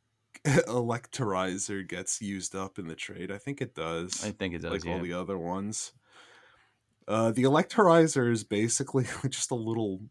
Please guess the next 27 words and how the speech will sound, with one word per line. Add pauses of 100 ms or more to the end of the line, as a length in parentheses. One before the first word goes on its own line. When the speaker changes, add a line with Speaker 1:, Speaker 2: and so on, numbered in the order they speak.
(140)
Speaker 1:
um, (920)
a
little
yellow
box. (340)
Speaker 2:
It's
like
a
car
Speaker 1:
Like,
you
Speaker 2:
battery. (360)
<laughs> (180)
Speaker 1:
you, (100)
you
just, (480)
<laughs>
that's
what
I
think
is
so
weird
about
these,
like,